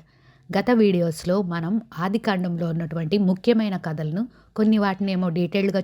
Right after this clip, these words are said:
చూసాం, కొన్ని వాటినేమో క్లుప్తంగా చూసుకుంటూ వచ్చాం. అయితే రాబోయే వీడియోస్లో మనం నిర్గమకాండంలో ఉన్నటువంటి కొన్ని ముఖ్యమైన కథలను చూద్దాం. ఈరోజు కథ ఏంటంటే మోషే యొక్క జననం ఎలా ఉంది, ఆయన ఎట్టి రీతిగా పెరిగాడు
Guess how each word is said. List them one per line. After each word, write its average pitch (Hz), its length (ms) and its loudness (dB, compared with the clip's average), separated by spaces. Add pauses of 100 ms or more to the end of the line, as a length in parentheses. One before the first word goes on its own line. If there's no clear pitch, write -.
చూసాం, 226 260 0 (260)
కొన్ని 190 180 2
వాటినేమో 175 380 0
క్లుప్తంగా 190 600 0
చూసుకుంటూ 175 380 -4
వచ్చాం. 160 360 -6 (600)
అయితే 196 480 2
రాబోయే 196 520 4
వీడియోస్లో 165 600 -2
మనం 170 260 -4 (100)
నిర్గమకాండంలో 190 880 2
ఉన్నటువంటి 170 480 -4
కొన్ని 170 260 -2
ముఖ్యమైన 202 520 0
కథలను 165 420 -2 (100)
చూద్దాం. 165 360 -2 (680)
ఈరోజు 240 520 4
కథ 185 160 2
ఏంటంటే 175 680 -2
మోషే 196 460 0 (580)
యొక్క 180 400 -2 (360)
జననం 190 500 2
ఎలా 170 200 -2
ఉంది, 160 320 0 (320)
ఆయన 185 180 0
ఎట్టి 175 220 -4
రీతిగా 180 300 2
పెరిగాడు 170 560 0